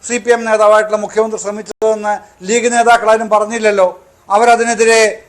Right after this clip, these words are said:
ഇലക്ഷൻ കമ്മീഷൻ സമീപിച്ചില്ലല്ലോ. അപ്പൊ അങ്ങനെയല്ല. ആ, ബി ജെ പി നേതാവ് ആരോപിച്ച് ഇലക്ഷൻ കമ്മീഷനെ സമീപിച്ചതുപോലെയല്ല വസ്തുത, യാഥാർത്ഥ്യം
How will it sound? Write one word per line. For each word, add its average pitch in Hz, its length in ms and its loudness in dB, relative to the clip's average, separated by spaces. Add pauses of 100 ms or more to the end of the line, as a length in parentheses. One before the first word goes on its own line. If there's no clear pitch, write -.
ഇലക്ഷൻ 202 260 -4
കമ്മീഷൻ 226 320 -6
സമീപിച്ചില്ലല്ലോ. 202 1040 -2 (380)
അപ്പൊ 294 160 0
അങ്ങനെയല്ല. 269 720 0 (760)
ആ, 214 240 6
ബി 202 300 -4
ജെ 247 220 4
പി 269 120 -2
നേതാവ് 240 360 4
ആരോപിച്ച് 220 540 4
ഇലക്ഷൻ 220 240 -2
കമ്മീഷനെ 233 380 -6
സമീപിച്ചതുപോലെയല്ല 214 1200 0 (160)
വസ്തുത, 196 380 0 (140)
യാഥാർത്ഥ്യം 208 600 0